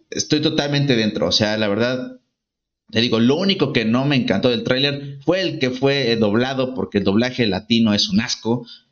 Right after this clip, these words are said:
Este, pero de ahí en fuera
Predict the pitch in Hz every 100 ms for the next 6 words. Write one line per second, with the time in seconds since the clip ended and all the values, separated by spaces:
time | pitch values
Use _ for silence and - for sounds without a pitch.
0 | _ 73 82 - - 85 76 71 _ 110
1 | 104 101 98 95 - _ 110 117 131 131
2 | 135 143 151 - -